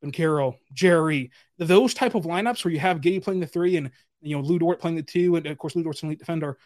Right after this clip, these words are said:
with S G A as well. You're gonna have to play a team brand of defense because not many of those guys you trust on an island besides Lu Dort. And so it takes a village to get stops on the end of the floor, especially if you're gonna still be undersized and have a guy like Jerry as your center,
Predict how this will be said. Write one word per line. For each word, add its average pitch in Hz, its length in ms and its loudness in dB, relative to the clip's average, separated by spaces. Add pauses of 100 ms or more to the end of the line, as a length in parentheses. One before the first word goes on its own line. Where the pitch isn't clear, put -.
(240)
with 170 140 0
S 175 140 4
G 175 140 2
A 165 40 2
as 147 80 -4
well. 175 240 0 (280)
You're 180 120 0
gonna 220 140 2
have 226 160 2
to - 80 0
play 202 200 4
a 170 40 4
team 190 540 0
brand 165 240 -2
of 135 80 -6
defense - 600 -10 (1000)
because 170 260 2
not 190 380 2
many 208 160 2
of 208 60 4
those 180 120 4
guys 165 380 0 (160)
you 170 120 -10
trust 190 260 -2
on 160 80 0
an 156 120 -2
island 151 280 -2
besides 143 280 -4
Lu 147 120 -4
Dort. 151 300 0 (600)
And 165 100 -8
so 185 180 6
it 175 180 -2
takes - 380 4
a 160 140 0
village 147 520 2
to 160 160 -4
get 170 180 0
stops 156 360 -2
on 156 80 -4
the 156 80 -6
end 143 100 -6
of 151 60 -8
the 143 80 -6
floor, 151 220 -6
especially 170 360 -2
if 170 80 -2
you're 170 60 -4
gonna 165 80 -4
still - 180 0
be 160 140 -4
undersized 156 580 0
and 151 100 -8
have 147 160 -4
a 143 60 -8
guy 139 160 -4
like 143 200 -4
Jerry 143 340 -6
as 139 80 -4
your 143 80 -10
center, 139 360 -8